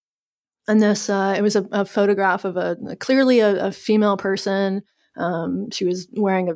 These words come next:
very small dress. She was female. You could tell that this person was female. And it's not as though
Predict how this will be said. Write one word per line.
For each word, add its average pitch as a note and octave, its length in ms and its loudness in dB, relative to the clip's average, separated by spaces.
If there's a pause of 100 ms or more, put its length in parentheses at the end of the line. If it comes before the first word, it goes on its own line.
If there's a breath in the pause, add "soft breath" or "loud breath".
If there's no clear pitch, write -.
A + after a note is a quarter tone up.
(140)
very F#3 300 2
small F#3 300 -2
dress. C4+ 540 0
She G#3+ 100 -2
was G3 320 -2
female. F#3 380 2
You E3 120 -4
could - 160 -4
tell F#3 200 2
that F3 100 -2
this E3 140 -4
person - 300 -8
was F3 140 -6
female. - 340 -6
And F3+ 100 -4
it's F3+ 140 -8
not G3+ 160 0
as F#3+ 120 -6
though F3+ 240 -4